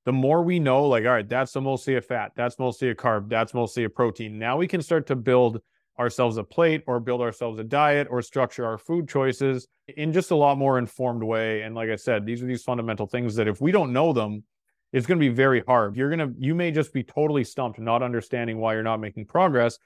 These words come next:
And it may be that you're eating a cup of nuts every day, thinking that they're a great protein source, but really what they are is seven hundred and fifty calories of mostly fat and carbohydrate.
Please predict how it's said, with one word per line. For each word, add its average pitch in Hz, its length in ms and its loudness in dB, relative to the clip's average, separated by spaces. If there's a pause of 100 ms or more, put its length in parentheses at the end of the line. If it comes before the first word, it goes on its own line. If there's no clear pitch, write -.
(220)
And 123 80 -6
it 120 60 2
may 139 220 2
be 135 200 2
that 123 220 0
you're 127 260 0
eating 123 300 -6
a 110 80 -6
cup 131 320 -2
of 110 400 0 (320)
nuts 151 360 -2
every 117 240 -2
day, 113 240 -2
thinking 131 280 -8
that 113 140 -4
they're 117 160 2
a 113 80 -2
great 113 220 0
protein 135 420 -2
source, 110 320 -4
but 123 80 -6
really 127 220 0
what 120 160 2
they 117 100 2
are 113 220 2
is 104 160 -6
seven 117 280 -4
hundred 110 300 -4
and 107 100 -10
fifty 113 280 -4
calories 107 480 2
of 104 100 -2
mostly 110 380 -4
fat 104 260 -2
and 107 80 -12
carbohydrate. 107 600 -2